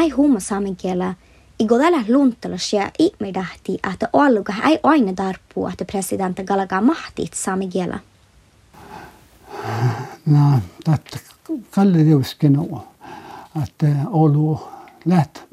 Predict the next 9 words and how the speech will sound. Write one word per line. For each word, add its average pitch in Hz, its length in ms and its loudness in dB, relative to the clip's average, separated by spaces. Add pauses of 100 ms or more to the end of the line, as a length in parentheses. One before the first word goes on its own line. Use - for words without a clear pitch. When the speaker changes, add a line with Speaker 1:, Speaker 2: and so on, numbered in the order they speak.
(180)
Speaker 2:
massaan 160 680 0
kielä 180 440 -2
ja 175 300 -2
ei 147 180 -2 (320)
kievä 165 500 0
tänne. 165 280 -6 (640)
Mutta 156 300 2
leikki 175 360 4
tee, 156 300 2